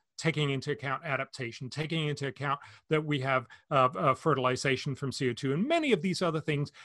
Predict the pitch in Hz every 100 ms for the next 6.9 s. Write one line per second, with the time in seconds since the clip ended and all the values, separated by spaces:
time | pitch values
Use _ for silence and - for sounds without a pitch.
0 | - - 202 - 220 185 - 202 202 254
1 | 247 247 226 160 151 143 151 151 147 143
2 | - - _ - 139 143 - - 147 -
3 | 117 - _ _ - 160 269 285 - 160
4 | 139 165 - _ _ - 175 - _ -
5 | 277 - - 180 - _ _ 156 165 165
6 | 185 131 170 175 - - 143 123 120